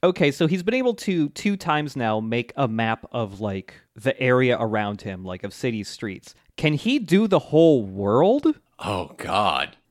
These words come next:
Speaker 1: 'Cause, like, if he could do that, like, maybe, maybe this is a thing he, you know, learned on this journey to Dio. But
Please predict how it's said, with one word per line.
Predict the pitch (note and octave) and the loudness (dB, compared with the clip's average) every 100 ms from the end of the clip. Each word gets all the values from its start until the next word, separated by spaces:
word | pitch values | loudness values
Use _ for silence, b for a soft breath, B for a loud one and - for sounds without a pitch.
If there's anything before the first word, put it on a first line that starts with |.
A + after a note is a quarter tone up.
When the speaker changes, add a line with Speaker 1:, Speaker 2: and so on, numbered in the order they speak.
| - | -2
Speaker 1:
'Cause, | E3+ D#3+ D3 | 2 2 0
like, | D3+ C#3+ | -2 0
if | E3+ | -2
he | C#4 | -2
could | C#4 G#3+ | -2 -2
do | F#3 F3 | 0 0
that, | C#3 G3+ F3+ C3+ - | 4 4 4 2 0
like, | C3 B2+ | 0 2
maybe, | G3 D4 C4 A3 | 2 2 2 2
maybe | G#3+ A3+ | 0 0
this | G#3+ G#3 | 0 2
is | G3 | 2
a | E3+ | 0
thing | - D#3+ D3 | 2 0 2
he, | D3+ C#3 | -2 -2
you | C#3+ | -2
know, | A#2+ G#2+ | 0 0
learned | A2+ A#2+ B2 A#2+ A#2+ | 0 0 2 2 -2
on | B2 B2 | -2 0
this | A#2 G#2+ | -2 -2
journey | B2 C3 A#2+ | 0 0 0
to | A2 C#3+ B2 | -2 -2 -2
Dio. | A2+ B2 F#2 F2 - b b - | -2 -2 -2 -6 -12 b b 0
But | G3 C#3+ - | 2 2 -2